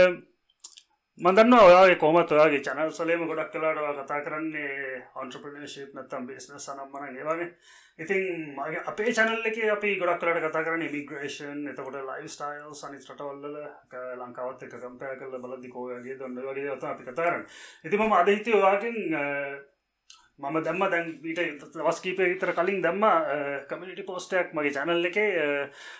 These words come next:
කමාජ්ගෙන් මොනවද අහන්න කැමති කියලා. ඉතින් අපේ මේ චැනල් එක බලන කට්ටිය ගොඩක් අහලා තිබුණ ප්‍රශ්න. මං ඒකෙන්, අ, ප්‍රශ්න කීපයක් තෝරගත්තා.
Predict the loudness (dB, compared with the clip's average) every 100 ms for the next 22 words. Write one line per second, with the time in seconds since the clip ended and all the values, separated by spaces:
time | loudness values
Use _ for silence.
0 | -10 -8 -6 -8 -8 -12 -8 -6 -4 0
1 | 2 2 4 4 4 2 4 4 2 0
2 | -2 -8 -16 -8 2 2 2 0 0 -2
3 | -4 -6 -12 -10 -6 -6 -6 -6 -2 -2
4 | -2 -4 -4 -4 -4 -2 -2 -2 -2 2
5 | 2 2 -2 0 -2 -2 -6 -6 _ -20
6 | -20 -20 -20 -10 -8 -6 -6 -2 0 2
7 | 4 4 2 -4 -4 -2 -2 -2 2 4
8 | 4 2 0 -2 -4 -4 -4